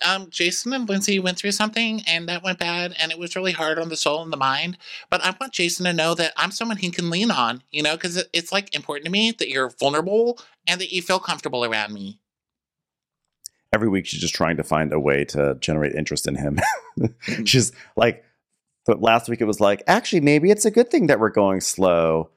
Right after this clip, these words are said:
Speaker 2: Yeah, oh, no, I think it's, he can lean on me. It'll be, it'll be good. We'll, we'll totally, we'll totally, I'll, I'll totally be into him soon enough.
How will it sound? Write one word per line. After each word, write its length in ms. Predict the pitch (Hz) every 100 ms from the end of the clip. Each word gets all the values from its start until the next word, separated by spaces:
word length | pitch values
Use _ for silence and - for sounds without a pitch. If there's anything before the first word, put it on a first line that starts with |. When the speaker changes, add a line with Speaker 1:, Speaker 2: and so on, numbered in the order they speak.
| _ _ _
Speaker 2:
Yeah, 520 | 196 247 233 135 104 -
oh, 360 | 202 233 123 -
no, 240 | 156 220
I 100 | 147
think 240 | 131 165 160
it's, 220 | 165 - _ _ _ 131
he 120 | 160
can 360 | 175 170 160 -
lean 260 | 131 208 233
on 220 | 131 110
me. 120 | 107
It'll 160 | 123 151
be, 200 | 175 170 _
it'll 120 | 147
be 100 | 160
good. 220 | 190 220 135
We'll, 300 | 123 131 -
we'll 140 | 127
totally, 420 | 131 147 135 143 - _ _ _ _ _ _ -
we'll 120 | 131
totally, 540 | - 139 139 120 98 -
I'll, 180 | - 113 -
I'll 120 | -
totally 240 | - 131
be 140 | 98 98
into 280 | 92 82 87
him 100 | 78
soon 240 | - 98
enough. 500 | 90 104 98 - -